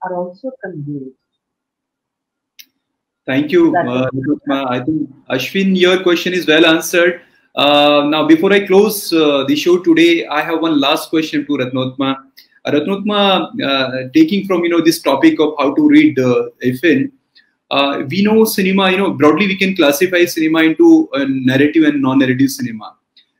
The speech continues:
Speaker 2: So it's easy to, you know, sort of read a, uh, a, a film which has a, you know, narrative, uh, which is simple, basically.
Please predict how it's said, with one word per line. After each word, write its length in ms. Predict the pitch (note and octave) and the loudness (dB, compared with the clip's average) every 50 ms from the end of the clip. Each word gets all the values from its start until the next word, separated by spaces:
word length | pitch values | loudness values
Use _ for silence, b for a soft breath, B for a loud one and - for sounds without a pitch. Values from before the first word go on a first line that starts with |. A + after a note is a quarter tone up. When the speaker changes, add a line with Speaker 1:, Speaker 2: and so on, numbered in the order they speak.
| _ | _
Speaker 2:
So 200 | - - G#3 G3 | -6 0 2 4
it's 220 | F#3 F#3+ F#3+ F#3+ - | 4 2 0 -2 0
easy 420 | - D3+ D#3+ - - A3+ A#3 A3+ | 2 2 2 4 4 2 2 2
to, 220 | A#3+ A#3 A3 A3 A3 | 2 0 0 0 0
you 120 | G3 F#3+ | 0 0
know, 100 | F#3+ G#3+ | -2 -2
sort 220 | A3 - F#3+ F3 | -2 -2 0 0
of 140 | F#3+ F#3 D3+ | 0 0 2
read 260 | D3 D3+ F3 G3 F#3+ | 0 0 0 2 4
a, 320 | F#3+ G3 F#3+ F#3+ - - _ _ - | 6 6 6 4 2 -4 _ _ -4
uh, 240 | D3 D3 C#3+ C#3+ C#3 - - - - | -2 -2 -2 -2 -4 -6 -8 -6 -6
a, 240 | D3 C#3+ - - | -6 -6 -4 -4
a 180 | C#3+ C3 C3+ C3 | -4 -4 -4 -2
film 280 | - F#3 F#3 F#3+ F3 D#3 | 0 0 0 0 0 0
which 180 | E3 - - | 0 -2 0
has 200 | F#3 E3+ E3 E3 | -2 -2 -2 0
a, 140 | F3 F3 E3+ | 2 2 2
you 160 | E3 - E3 | 2 2 2
know, 280 | E3 E3+ E3+ D#3+ E3 - b b b b _ _ | 0 0 -2 -4 -8 -12 b b b b _ _
narrative, 680 | C3+ C#3 C#3+ D3+ D#3+ E3+ E3 F3+ F#3 F3 D#3+ D3 D#3 - _ _ | 0 2 4 6 6 6 6 6 6 6 6 6 4 -2 _ _
uh, 460 | C3 C3+ C3+ C3 B2+ B2+ B2 A2+ B2+ | -4 -2 0 0 0 0 0 -2 -2
which 200 | C3 C#3+ C#3+ D3+ | -2 -2 -2 -2
is 240 | E3 C#3+ - - - _ _ _ | -4 -6 -6 -8 -16 _ _ _
simple, 460 | - - - F#3 F3+ E3+ - D#3+ C#3 B2 | -6 -2 0 0 0 2 2 2 2 2
basically. 640 | B2+ C3 B2+ B2+ C#3 B2+ B2+ B2 A2+ A2+ A2 - - | 2 0 0 0 -2 -4 -4 -4 -4 -4 -6 -8 -10